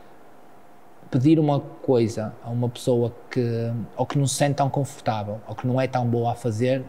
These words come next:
vai-nos trazer problemas. Por isso nós, ao longo do caminho,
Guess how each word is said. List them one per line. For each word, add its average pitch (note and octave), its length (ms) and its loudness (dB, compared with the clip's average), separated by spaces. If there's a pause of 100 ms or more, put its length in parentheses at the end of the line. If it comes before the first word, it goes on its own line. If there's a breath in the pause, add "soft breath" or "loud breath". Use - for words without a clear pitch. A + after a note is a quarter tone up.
(140)
vai-nos A#2+ 280 2
trazer A#2+ 300 0
problemas. G#2 540 -4
Por - 160 -4
isso A#2 220 0
nós, A#2+ 260 0 (280 loud breath)
ao B2 80 0
longo D3 180 4
do C3 80 -2
caminho, B2 400 2